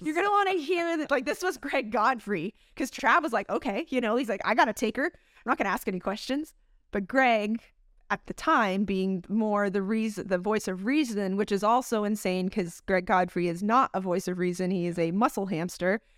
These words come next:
Um, and he was just like, "No, no, like, you're gonna wanna hear what it actually is." And I was like, "Okay." And Trav's like, "I wanna ride a motorcycle off of the Grand Canyon." He's like, "You know, remember what I did on my," 'cause he, Trav had already done it once, right? On his, uh, dirt bike by himself.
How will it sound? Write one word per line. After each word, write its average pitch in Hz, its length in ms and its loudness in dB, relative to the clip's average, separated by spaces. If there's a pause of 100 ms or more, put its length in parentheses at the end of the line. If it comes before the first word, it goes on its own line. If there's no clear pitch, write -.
(260)
Um, 196 540 0 (360)
and 208 340 2 (380)
he 240 160 0
was 214 80 0
just 208 120 0
like, 202 120 -2
"No, 269 180 2
no, 233 160 2
like, 214 220 -2
you're 208 80 -6 (180)
gonna 370 120 0
wanna 349 180 4
hear 247 320 0
what 233 120 0
it 208 80 -4
actually 185 480 0
is." 131 300 -4
And 196 100 -2
I 196 40 -2
was 202 120 -6
like, 202 100 -4
"Okay." 262 260 -6 (500)
And 196 100 -6
Trav's 214 180 4
like, 196 200 0
"I 220 60 0
wanna 233 340 2
ride 226 480 2
a 170 40 -2
motorcycle 196 560 -2
off 185 320 2
of 240 60 -2
the 247 80 -2
Grand 247 280 -2
Canyon." 208 320 -2
He's 220 120 -4
like, 190 240 -2
"You 262 60 0
know, 285 100 2
remember 285 340 0
what 285 120 0
I 277 100 0
did 262 200 0
on 254 160 4
my," 226 220 2 (120)
'cause 220 180 -6
he, 220 120 -8
Trav 247 260 4
had 233 100 2
already 208 200 2
done 196 180 0
it - 80 -6
once, 117 420 -6
right? 175 240 4 (140)
On 180 260 0
his, 170 520 -2
uh, 120 260 0
dirt 185 180 -2
bike - 220 -4
by 143 80 0
himself. - 400 -6